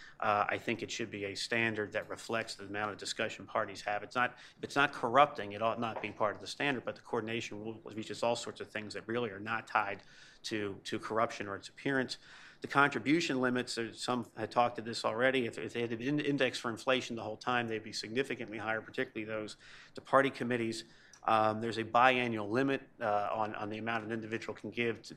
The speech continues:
In total, this causes party committees on the same side of the aisle, aisle to fight amongst themselves over who gets the money.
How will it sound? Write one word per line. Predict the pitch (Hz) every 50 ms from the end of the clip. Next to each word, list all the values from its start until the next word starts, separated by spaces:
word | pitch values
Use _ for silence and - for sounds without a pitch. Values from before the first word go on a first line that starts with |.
| - 117
In | 107
total, | - - - 147 151 156 156 143 123
this | 123 117
causes | - - 123 117 113 107 110 98
party | - - 123 120 113 113
committees | - - 113 117 113 113 110 98
on | 101 101
the | 101
same | - - 117 117 117
side | 113 - 113 110 107 104
of | 104 101
the | 104
aisle, | 113 120 123 117 - -
aisle | - 120 120 123 117
to | - -
fight | - - - 117 123 120
amongst | 117 113 120 123 123 117 - -
themselves | 90 - - - 123 127 123 123 123 - - - - - - - - - -
over | - 117 101 107
who | - 120 120
gets | 107 107 - -
the | - -
money. | 107 110 120 123 123 117